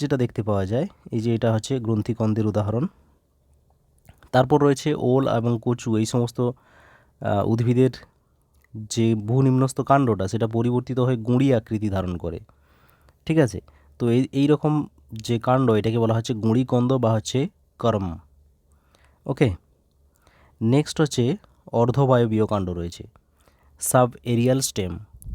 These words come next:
অর্ধবায়বীয় মানে কি? অর্ধেকটা বায়ুতে এবং অর্ধেকটা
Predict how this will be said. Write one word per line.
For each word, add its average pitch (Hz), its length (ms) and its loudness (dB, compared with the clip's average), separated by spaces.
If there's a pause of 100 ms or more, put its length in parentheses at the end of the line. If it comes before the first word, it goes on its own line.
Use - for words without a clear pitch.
অর্ধবায়বীয় 139 720 2
মানে 135 200 0
কি? 165 160 -10 (440)
অর্ধেকটা 127 600 0 (160)
বায়ুতে 107 460 0 (320)
এবং 117 260 -4
অর্ধেকটা 113 540 -2